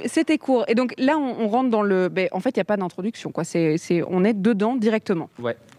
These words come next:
Speaker 2: C'est, on prend pas le spectateur par la main, direct, on sait pas qui est qui et on est déjà en train de suspecter, euh, qui fait quoi, par contre.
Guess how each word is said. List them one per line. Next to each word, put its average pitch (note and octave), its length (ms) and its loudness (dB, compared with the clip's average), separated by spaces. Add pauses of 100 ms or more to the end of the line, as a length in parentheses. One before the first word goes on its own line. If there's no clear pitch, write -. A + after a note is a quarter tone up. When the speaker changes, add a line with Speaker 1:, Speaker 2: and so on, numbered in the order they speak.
Speaker 2:
C'est, - 240 -10
on G2+ 140 -4
prend G2+ 240 -6
pas C#3 160 -2
le C#3 100 -6
spectateur A#2+ 460 -6
par G#2 160 -4
la G#2 100 -2
main, B2+ 220 -4
direct, A#2+ 440 -4
on A#2 60 -4
sait A2+ 140 -6
pas A#2+ 160 -2
qui A#2 260 -6
est A#2 40 -2
qui C#3 380 -4
et G#2+ 200 0
on F#2 220 -4
est F#2+ 80 -2
déjà G#2+ 340 0
en A2+ 120 -4
train G#2+ 180 -6
de G2+ 60 -4
suspecter, - 500 -4
euh, A2+ 400 0
qui - 160 -10
fait G#2+ 160 -6
quoi, A2 200 -4
par C#3 200 -16
contre. G#2 240 -12